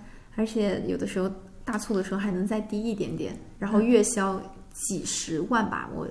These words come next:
Speaker 1: 如果没记错的话，昨天看是二十多万。
Speaker 2: 五，五十块钱是多少沫？
Speaker 1: 五十块钱是一百五还是两百？我得看一眼。
Speaker 2: <laughs> 对，就满是，就是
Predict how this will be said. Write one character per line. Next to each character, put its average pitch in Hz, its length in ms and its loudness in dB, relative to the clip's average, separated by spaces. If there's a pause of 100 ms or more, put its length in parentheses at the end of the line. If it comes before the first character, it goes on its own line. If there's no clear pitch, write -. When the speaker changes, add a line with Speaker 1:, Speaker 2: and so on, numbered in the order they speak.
(140)
Speaker 1:
如 202 100 0
果 208 120 4 (180)
没 190 160 2
记 202 140 -2
错 220 160 0
的 196 80 0
话， 214 160 0
昨 208 240 -4
天 208 120 2
看 220 220 -2
是 220 80 -2
二 247 160 2
十 214 140 0
多 - 100 -6
万。 - 160 -8 (1000)
Speaker 2:
五， 202 260 -2
五 196 40 0
十 196 120 -2
块 269 160 -4
钱 240 120 0
是 233 140 -4
多 240 160 -2
少 247 80 0
沫？ 185 220 -2 (680)
Speaker 1:
五 220 120 2
十 233 160 -2
块 320 200 -4
钱 220 260 -2
是 240 140 -4
一 339 60 0
百 - 120 -6
五 277 80 -4
还 - 120 -12
是 226 40 -12
两 233 180 -10
百？ 220 100 -10
我 208 100 -10
得 - 120 -16
看 - 220 -12
一 233 140 -4
眼。 - 100 -10 (560)
Speaker 2:
<laughs> 440 640 -2
对， 330 100 2
就 349 160 6
满 233 240 8
是， 302 120 2
就 339 100 8
是 311 180 4